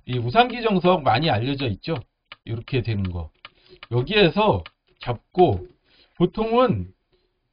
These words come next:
이렇게 두잖아요. 정석이 이렇게 두는 거잖아요. 이렇게. 이렇게 둬도 정석이니까 흑이 불리하지 않습니다.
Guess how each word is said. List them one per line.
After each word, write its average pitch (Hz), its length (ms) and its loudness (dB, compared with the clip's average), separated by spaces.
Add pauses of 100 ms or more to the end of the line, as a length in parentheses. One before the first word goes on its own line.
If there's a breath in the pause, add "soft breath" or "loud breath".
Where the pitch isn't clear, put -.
이렇게 202 300 -2
두잖아요. 156 500 0
정석이 156 420 -2
이렇게 147 300 -4
두는 135 220 -8
거잖아요. 110 340 -6
이렇게. 85 420 -12 (520)
이렇게 220 280 0
둬도 165 560 0 (280)
정석이니까 190 720 0
흑이 110 260 -10
불리하지 165 440 -2
않습니다. 104 580 -6